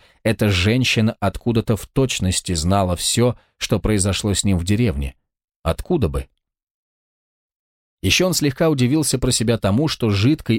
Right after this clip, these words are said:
отдающей плесенью каши в котле оказалось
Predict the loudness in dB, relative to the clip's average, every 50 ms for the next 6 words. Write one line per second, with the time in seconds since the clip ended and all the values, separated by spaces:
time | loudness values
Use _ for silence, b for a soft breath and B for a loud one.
0 | -2 -2 -4 -4 -2 0 2 2 2 2 0 -2 -2 -2 0 0 0 0 0 0
1 | 0 0 0 0 0 0 0 0 0 0 -4 -4 -4 -4 -4 -2 0 0 0 0
2 | 0 0 0 2 2 2 2 0 -2